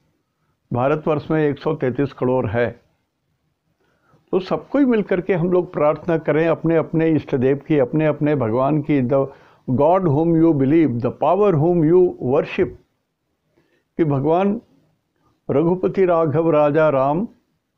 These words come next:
पतित पावन सीता राम, सबको सन्मति दे भगवान।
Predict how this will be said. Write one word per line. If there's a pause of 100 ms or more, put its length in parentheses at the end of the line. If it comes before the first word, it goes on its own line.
(360)
पतित
पावन
सीता
राम,
सबको
सन्मति
दे
भगवान।